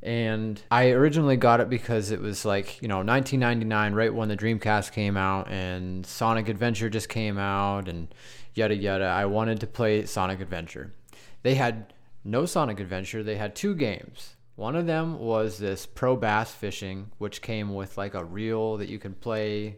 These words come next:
like you're actually reeling in a fish. And they had House of the Dead two, which came with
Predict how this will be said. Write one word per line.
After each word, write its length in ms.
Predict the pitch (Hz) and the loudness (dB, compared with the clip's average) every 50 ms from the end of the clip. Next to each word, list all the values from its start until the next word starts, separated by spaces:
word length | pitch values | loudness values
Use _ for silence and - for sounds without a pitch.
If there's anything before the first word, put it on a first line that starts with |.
| - - - - - - - - - - | -14 -20 -18 -16 -16 -16 -18 -20 -16 -12
like 200 | - 95 92 95 | -10 -10 -8 -4
you're 120 | 104 98 | -2 -2
actually 480 | 98 98 98 98 - 110 101 101 101 98 | 0 0 -2 -4 -6 -8 -6 -6 -6 -6
reeling 420 | 92 85 104 107 110 110 110 110 107 | -6 -6 -4 -4 -2 -2 -4 -4 -4
in 80 | 107 | -4
a 60 | 104 98 | -6 -6
fish. 520 | 101 - 113 107 104 101 101 - - - - - - - - - - - - | -4 -4 -2 -2 -2 -2 -4 -8 -10 -12 -14 -18 -20 -18 -16 -16 -16 -10 -4
And 440 | 151 170 170 143 123 113 117 113 107 | -2 0 0 0 0 -2 -4 -6 -4
they 140 | 110 107 101 | -4 -4 -2
had 300 | 104 104 98 98 95 92 95 | 0 0 0 0 -2 -4 -4
House 280 | 98 101 92 95 - 101 | -4 -4 -4 -4 -6 -8
of 40 | |
the 60 | 95 98 | -8 -6
Dead 200 | 98 101 101 - | -6 -6 -6 -4
two, 200 | - 165 127 90 | -2 -2 -2 -2
which 300 | 80 80 82 82 - - | -4 -6 -10 -12 -12 -12
came 260 | - - 101 98 95 95 | -10 -8 -6 -6 -6 -6
with 280 | 92 90 85 - - | -6 -8 -8 -10 -16